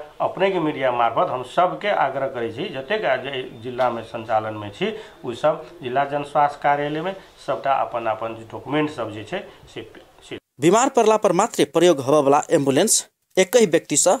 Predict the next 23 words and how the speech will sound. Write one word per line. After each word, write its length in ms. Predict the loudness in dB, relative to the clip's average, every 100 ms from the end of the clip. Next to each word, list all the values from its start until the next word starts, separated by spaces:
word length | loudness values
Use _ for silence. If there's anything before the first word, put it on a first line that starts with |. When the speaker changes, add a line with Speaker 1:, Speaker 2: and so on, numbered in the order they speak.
| -2
Speaker 2:
बेर 280 | 4 4
बेर 180 | 6 4 4
प्रयोग 260 | 2 4 6
करऽ 220 | 6 4 2 _ _ 0
नहि 120 | 2
पाबऽ 280 | 4 4 2
के 160 | 2
साधन 380 | 2 2 2 0
भेला 180 | 0 0
से 140 | 2 0 -2 _ 2
एम्बुलेंस 400 | 4 4 4 2
के 80 | 0
भाड़ाधर 500 | 2 2 4 2 2 _ 0
बीमार 400 | 2 4 2 0
आ 40 | 2
हुनक 280 | 4 2 2
परिवार 340 | 2 4 4
सबके 360 | 4 2 2 0 0 _ _ _
प्राय 180 | 2 2
जानकारी 480 | 4 2 2 0 2
नहि 120 | 2
रहैत 260 | 2 2 2
अछि। 240 | 2 0